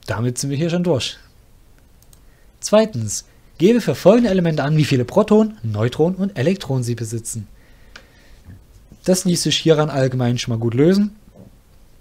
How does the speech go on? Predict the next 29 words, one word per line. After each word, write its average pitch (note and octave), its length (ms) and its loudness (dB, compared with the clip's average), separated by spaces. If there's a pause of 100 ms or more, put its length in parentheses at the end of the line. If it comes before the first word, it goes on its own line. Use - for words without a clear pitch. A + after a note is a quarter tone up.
(680)
Denn D3 380 -2
Ord-, E3+ 300 -2
Ordnungszahl D#3+ 720 0 (460)
und C#3 360 0 (160)
Massenzahl C3+ 540 -4
genügen E3+ 360 0
uns. F#3+ 300 -2 (1120)
Denn F#3 140 4
wir D#3 100 4
wissen, D3 260 -4
die C#3+ 80 -8
Ordnungszahlen, D#3+ 560 -2
die C#3 80 -6
Protonenzahlen C3 680 -4
müssen A2 220 -8
gleich D#3 240 -4
sein. D#3 300 -6 (1300)
Macht B2 240 -8
zwei. D3+ 320 0 (380)
Wir D3 100 4
wissen, F3+ 160 2
Neutronen E3 400 2
ergeben D3+ 300 -2
sich, D3+ 200 -6
indem C3+ 220 0
wir C3+ 120 -2
von B2+ 140 -6
der A#2+ 100 -2
Massenzahl C#3+ 1000 0